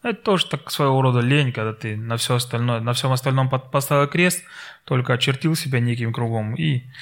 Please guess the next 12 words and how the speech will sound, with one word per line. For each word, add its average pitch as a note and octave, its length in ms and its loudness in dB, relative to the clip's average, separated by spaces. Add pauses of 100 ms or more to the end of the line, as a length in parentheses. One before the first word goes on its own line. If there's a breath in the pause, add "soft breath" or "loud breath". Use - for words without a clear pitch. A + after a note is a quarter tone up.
(340 loud breath)
как A#2+ 240 -4
этот - 240 -16
хомяк C3 540 -2
в - 80 -10
колесе. A#2 440 -2
Бегаешь, B2 540 0
бегаешь, A#2+ 460 -2
бегаешь. A#2 500 -2 (880 loud breath)
Ну, B2 140 -4
с - 60 -4
хомяк C3+ 380 0
живет, G#2+ 320 -2